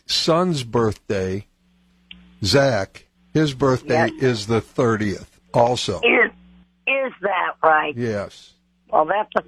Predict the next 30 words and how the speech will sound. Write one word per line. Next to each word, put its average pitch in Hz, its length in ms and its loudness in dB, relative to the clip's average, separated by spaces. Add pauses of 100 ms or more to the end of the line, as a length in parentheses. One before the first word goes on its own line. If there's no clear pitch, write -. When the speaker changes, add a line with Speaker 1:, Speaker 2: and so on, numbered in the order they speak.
Speaker 2:
first 214 220 -6 (280)
date 151 240 -4 (160)
to 156 60 -8
me, 147 280 -2 (180)
Speaker 1:
Ah, 156 160 2
Speaker 2:
and, 156 160 -8 (600)
Speaker 1:
yeah. 156 220 2
Speaker 2:
and 113 180 -6
you, 95 260 -2 (1500)
well, 165 360 0
I, 214 280 0 (180)
you 233 200 -2
made 202 260 -2
my 208 160 -2
day. 165 380 -4
Speaker 1:
Well, 175 240 2
Speaker 2:
Just 165 100 -4
Speaker 1:
I'll 196 180 2
Speaker 2:
by 202 80 -10
Speaker 1:
think 202 260 -2
Speaker 2:
giving 185 200 -2
Speaker 1:
of 170 60 -6
Speaker 2:
it, - 40 -2
Speaker 1:
you 185 160 4
Speaker 2:
but 202 140 0
Speaker 1:
and 147 100 -4
Speaker 2:
I - 40 -10
am 226 280 -8
doing 214 340 -2
good. 170 340 -2